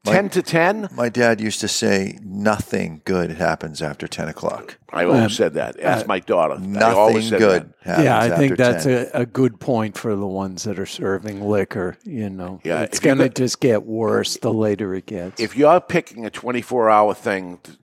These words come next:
Speaker 2: say, "I want a twenty-four hour thing," you gotta narrow it, that down into twelve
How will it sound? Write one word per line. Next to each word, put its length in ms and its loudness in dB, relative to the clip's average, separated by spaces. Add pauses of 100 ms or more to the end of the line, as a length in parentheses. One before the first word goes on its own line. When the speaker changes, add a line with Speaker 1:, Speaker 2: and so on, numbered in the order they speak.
Speaker 2:
say, 260 0
"I 80 4
want 220 -4
a 20 -6
twenty-four 480 -2
hour 160 4
thing," 260 -4 (220)
you 100 -10
gotta 200 2
narrow 420 2
it, 140 -4
that 240 0
down 240 0
into 240 -10
twelve 720 2